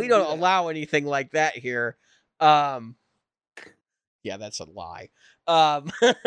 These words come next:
Speaker 2: <laughs> I have, there is a drunkisode. It has never b-, seen the light of air, but there is a
Speaker 1: No.
Speaker 2: drunkisode.
Speaker 1: Yep.
Speaker 2: <laughs> Um, anyway, uh, Jim, uh,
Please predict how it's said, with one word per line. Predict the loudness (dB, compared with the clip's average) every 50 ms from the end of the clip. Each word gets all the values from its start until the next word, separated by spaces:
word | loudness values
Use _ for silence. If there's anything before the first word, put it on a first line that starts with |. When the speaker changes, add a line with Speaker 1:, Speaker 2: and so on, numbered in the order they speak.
| 2 2
Speaker 2:
<laughs> | 2 _ _ _ _ _ _ _ _ 6
I | 6 8
have, | 8 6 4 0 -4 -8 _ _ _ _ _ 2
there | 4 4 4
is | 4 0
a | -2
drunkisode. | -2 0 0 0 0 -2 -4 0 0 0 0 0 -4 -6 -10 -14 _ _ _ _ _ _
It | -2 0
has | 0 0 2 2
never | 2 2 2 2 -2
b-, | -4 -6 -6
seen | -2 0 0 0 0
the | 0
light | 0 2 2 0 0
of | -2 -2
air, | -2 0 0 -2 -2 -4 -4
but | -4 -4 -2 0
there | 0 0
is | 0 0 -2 -2
a | -2 -4
Speaker 1:
No. |
Speaker 2:
drunkisode. | -2 0 0 2 2 0 0 -2 0 -2 -2 -2 -4 -8 -12 -16 _ _ _ _ _ -20 -20 -20 -18 -6
Speaker 1:
Yep. | 0 0 0 0 0 -6
Speaker 2:
<laughs> | _ _ _ -10 -8 -6 -6 -6 -4 -4 -4 -4 -4 _ -2 2
Um, | 2 4 4 2 0 -6 -16 _ _ -20 _ -20 -20 _ _ _ _ 0
anyway, | 2 4 4 2 2 0 -2 -2 -4 -6 -8 _ _ _ _ _ _ _ _ -2
uh, | 0 2 2 2 2 0 -4 -6 _ _ _ -16
Jim, | -6 0 4 4 4 4 2 -4
uh, | -10